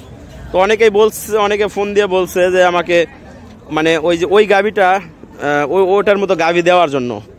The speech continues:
আসলে গাভী যেটা দহন করা হয়েছে, ওইটা কিন্তু বিক্রি হয়ে গেছে। অনেকেই বলছে একই রকম গাভী আমাদের দরকার,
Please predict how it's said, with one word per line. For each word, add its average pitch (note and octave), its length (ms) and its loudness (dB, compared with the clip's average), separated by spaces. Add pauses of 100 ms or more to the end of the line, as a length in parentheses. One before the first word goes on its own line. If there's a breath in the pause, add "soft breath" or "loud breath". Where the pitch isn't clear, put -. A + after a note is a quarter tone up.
(380)
আসলে F3+ 260 -2
গাভী F3 240 0
যেটা F#3+ 220 0
দহন F3+ 320 0
করা G3 200 0
হয়েছে, G3 220 0
ওইটা F#3+ 140 -4
কিন্তু F#3 180 -6
বিক্রি G#3 360 -6
হয়ে G#3 200 2
গেছে। C3+ 320 -4 (640)
অনেকেই F#3 280 0
বলছে F#3+ 320 2
একই G3 240 2
রকম G3 300 -2
গাভী D#3+ 260 -2 (120)
আমাদের D3 420 -2
দরকার, D3+ 420 0